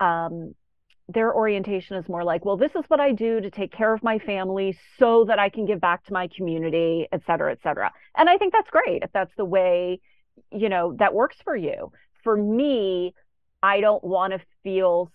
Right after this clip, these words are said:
such, I don't wanna feel like my life is in these two different buckets. Like, this is what I do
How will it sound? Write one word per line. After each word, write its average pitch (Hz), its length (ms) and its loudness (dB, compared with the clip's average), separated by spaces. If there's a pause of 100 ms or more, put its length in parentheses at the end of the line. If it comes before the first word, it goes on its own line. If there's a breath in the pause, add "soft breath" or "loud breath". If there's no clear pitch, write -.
such, - 500 -6
I 220 80 6
don't 277 100 6
wanna 285 280 0
feel 226 280 4
like 180 260 2
my 180 140 -4
life 175 240 -4
is 175 120 -6
in 170 180 -6
these 170 280 -4
two 190 140 -6
different 165 300 -6
buckets. 240 380 -4 (360 soft breath)
Like, 156 140 -6
this 196 180 -4
is 220 100 -6
what 220 140 2
I 208 100 4
do 185 480 2